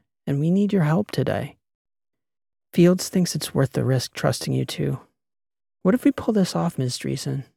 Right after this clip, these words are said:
Then what? Are you going to drop us off back on Lime Harbor?" "Unlikely," Carolina said. "But I honestly don't know. Depends on what we learn.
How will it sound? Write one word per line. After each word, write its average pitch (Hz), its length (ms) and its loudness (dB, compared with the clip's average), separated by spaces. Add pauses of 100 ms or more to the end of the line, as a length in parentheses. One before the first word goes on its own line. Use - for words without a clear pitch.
(440)
Then 165 180 2
what? 135 200 0 (540)
Are 160 60 2
you 156 80 4
going 156 200 4
to 147 80 2
drop 139 280 0
us 147 160 -2
off 135 220 -2
back 131 220 -4
on 139 140 -2
Lime 131 200 0
Harbor?" 127 460 -2 (640)
"Unlikely," 131 720 -4 (260)
Carolina 127 440 -4
said. 127 360 -6 (460)
"But 127 120 -4
I 139 60 -2
honestly 143 400 0
don't 113 220 -4
know. 127 360 -6 (500)
Depends 160 320 0
on 131 80 -2
what - 140 -6
we 120 120 -2
learn. 120 380 -2